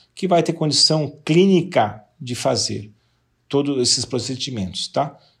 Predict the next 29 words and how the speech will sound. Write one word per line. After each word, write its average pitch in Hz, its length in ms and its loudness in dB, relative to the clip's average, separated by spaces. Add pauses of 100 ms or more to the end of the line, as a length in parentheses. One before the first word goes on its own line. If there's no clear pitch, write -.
(140)
Eu 151 360 -2 (100)
sou - 500 -4
a, 127 120 -6
totalmente 170 560 -2
a 151 60 -2
favor 131 400 -2
de 135 100 -6
ser - 140 -2
um 127 180 -2 (200)
mercado 120 400 -2
restrito. 160 720 -2 (420)
Quer 214 140 2
fazer 147 400 0
cirurgia 123 380 -2
em 113 60 -2
Hoff? 151 400 0 (280)
Ah, 226 140 -2
você - 380 0
é 147 100 -4
especialista 139 500 -2
em - 20 -6
Hoff? 226 300 2 (320)
Vai 165 160 0
fazer 143 480 -2
bucomaxilo. 135 680 -4 (340)
E 147 220 4 (100)
ao 143 160 0
contrário 131 440 -2
também. 107 400 -8